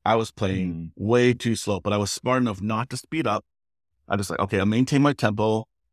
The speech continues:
Speaker 1: and I'll, I, I'm gonna just dig in this and get as many dynamics as I can." So I'm thinking, I've gone so slow, I could think ahead. That, "Oh, that one flam coming up, I'm gonna play that one extra quiet.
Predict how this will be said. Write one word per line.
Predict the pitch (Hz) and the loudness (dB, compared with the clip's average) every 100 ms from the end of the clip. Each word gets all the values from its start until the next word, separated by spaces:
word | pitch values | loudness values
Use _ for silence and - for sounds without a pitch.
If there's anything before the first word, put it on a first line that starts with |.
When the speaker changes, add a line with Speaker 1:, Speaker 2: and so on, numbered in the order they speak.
| - | 0
Speaker 1:
and | 110 | 4
I'll, | 107 - | 4 2
I, | - 92 - | -2 -2 -2
I'm | 107 | 0
gonna | 131 110 | 2 0
just | 90 98 - - | -2 -6 -8 0
dig | 120 120 | 0 4
in | 127 | 4
this | 120 113 - | 4 2 0
and | 101 | 0
get | 110 | 0
as | 101 98 | 0 0
many | 113 123 | 0 2
dynamics | 110 104 110 113 - | 2 2 0 -2 -2
as | |
I | 98 | -4
can." | 95 104 87 - | -2 -4 -4 -6
So | 104 | -6
I'm | 95 | -4
thinking, | 98 90 82 - _ - | -6 -6 -8 -12 _ -2
I've | 98 | 2
gone | 95 110 | 4 4
so | 98 - 117 123 | 4 0 2 2
slow, | - 123 107 | 2 0 0
I | 95 | -2
could | 90 | 0
think | 131 127 | 2 2
ahead. | 107 113 95 - _ _ _ _ _ _ | 2 0 -2 -6 _ _ _ _ _ _
That, | - - | -16 -2
"Oh, | 113 110 | 2 4
that | 104 | 4
one | 101 117 | 2 0
flam | 110 117 117 | 0 -2 -2
coming | 113 113 110 | -2 -2 -2
up, | 113 | -2
I'm | 110 | -4
gonna | 107 | -6
play | - 101 | -2 -2
that | 90 | 0
one | 92 | -2
extra | 92 - - | -4 -6 -8
quiet. | - 85 76 | -4 -4 -6